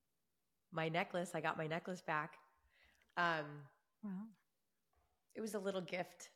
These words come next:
Speaker 1: to myself. Um,
Speaker 2: Good.
Speaker 1: so we were talking about integrity,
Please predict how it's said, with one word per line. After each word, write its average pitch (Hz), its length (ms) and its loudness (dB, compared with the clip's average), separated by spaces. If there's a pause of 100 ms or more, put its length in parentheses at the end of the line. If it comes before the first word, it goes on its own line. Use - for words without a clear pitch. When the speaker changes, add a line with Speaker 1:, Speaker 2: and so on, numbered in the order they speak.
Speaker 1:
to - 100 -12
myself. - 480 -6 (720)
Um, 170 280 4
Speaker 2:
Good. 160 200 -4 (440)
Speaker 1:
so - 200 2
we 196 100 6
were 185 80 4
talking 190 300 2
about 170 220 4
integrity, 170 680 -2